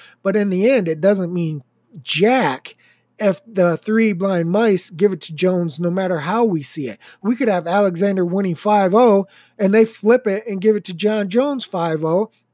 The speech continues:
and you lose your bet. And I'll be on here going, "Man, that was some bullshit. See, I was talking about California and the Three Blind Mice and blah, blah, blah, blah, blah, blah, blah."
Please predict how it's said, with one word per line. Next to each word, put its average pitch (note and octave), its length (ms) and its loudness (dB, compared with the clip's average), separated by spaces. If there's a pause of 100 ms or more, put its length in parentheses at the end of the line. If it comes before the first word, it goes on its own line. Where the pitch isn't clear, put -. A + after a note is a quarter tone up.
(180)
and A#3 160 2
you D4 140 6
lose A3 240 2
your B3 100 0
bet. D#4+ 360 0 (320)
And F#3+ 160 -2
I'll F#3+ 120 0
be G3+ 160 0
on G#3 180 -2
here F#3+ 160 -4
going, D#3+ 320 -6
"Man, F#3+ 460 -2 (320)
that F#3+ 180 -4
was A#3+ 140 -4
some A3 160 -4
bullshit. G3+ 640 -2
See, B3+ 260 -6
I C#4 140 -2
was C#4 160 -6
talking C#4 260 -8
about A#3 240 -6
California A#3+ 800 -2
and A3 180 -2
the D#3+ 60 -6
Three A#3+ 260 -4
Blind G#3+ 380 -2
Mice B3 400 0
and D#3+ 100 -6
blah, A3+ 260 -2
blah, G#3 140 0
blah, B3 300 0
blah, G3 140 0
blah, A#3+ 280 2
blah, D4+ 140 -4
blah." D#4+ 340 2